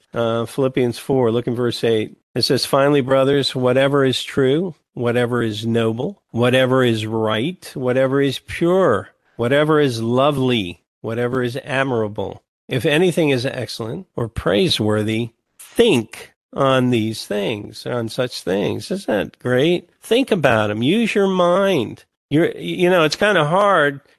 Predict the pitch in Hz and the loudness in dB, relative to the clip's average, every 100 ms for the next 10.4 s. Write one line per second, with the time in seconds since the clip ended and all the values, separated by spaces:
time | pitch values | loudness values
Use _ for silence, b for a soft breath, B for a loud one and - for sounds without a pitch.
0 | - 139 131 151 147 180 180 175 147 - | -2 0 2 0 2 0 2 0 0 -2
1 | 156 151 160 147 131 123 - - - _ | -2 2 2 2 2 0 -2 -4 -6 _
2 | _ 147 131 127 123 120 110 _ - 156 | _ -2 0 2 2 -2 -4 _ -2 0
3 | 170 - 139 - 175 165 143 117 123 - | 0 -4 -8 -4 0 2 4 2 -2 -8
4 | - - _ _ 156 180 165 151 233 175 | -10 -14 _ _ -2 2 4 4 2 -2
5 | 98 - _ _ 143 143 143 - 151 147 | -6 -14 _ _ -2 0 -2 -2 0 2
6 | 139 131 131 - 135 123 123 123 120 117 | 2 0 -2 -4 -6 -4 -4 -4 -4 -4
7 | 120 131 147 151 147 b b - 127 123 | -2 0 2 2 -2 b b -4 0 2
8 | 123 120 123 110 - - 139 151 - 151 | 0 0 -2 -2 -6 -2 0 0 0 2
9 | 147 147 139 135 131 123 123 123 127 107 | 4 4 2 2 2 0 0 -2 -4 -2
10 | 127 113 110 123 | -4 -4 -4 -8